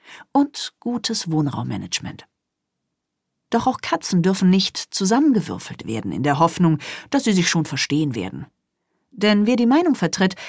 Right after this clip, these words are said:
dass sich alle Tiere untereinander auf den ersten Blick verstehen werden und Konflikte selbstständig lösen können,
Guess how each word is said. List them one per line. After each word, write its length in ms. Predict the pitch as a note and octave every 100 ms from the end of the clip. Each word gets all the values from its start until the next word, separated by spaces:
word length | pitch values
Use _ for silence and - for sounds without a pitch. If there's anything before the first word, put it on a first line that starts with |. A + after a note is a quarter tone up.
| -
dass 140 | A3+
sich 180 | A3+ -
alle 180 | C4+ D#4+
Tiere 280 | - D4 A3+
untereinander 720 | - A3 A#3+ A3 E3+ - -
auf 80 | -
den 160 | F#3 F#3+
ersten 340 | E4 E4 B3+
Blick 160 | A3 G#3+
verstehen 540 | F#3+ - C4 D4+ F3+
werden 360 | D#3+ C#3 C3+ -
und 360 | D3 C3+ -
Konflikte 640 | - B2 - A3 - - A2+
selbstständig 600 | E3+ A3+ - C3+ - -
lösen 380 | F3+ D4+ D3
können, 280 | A#2+ - -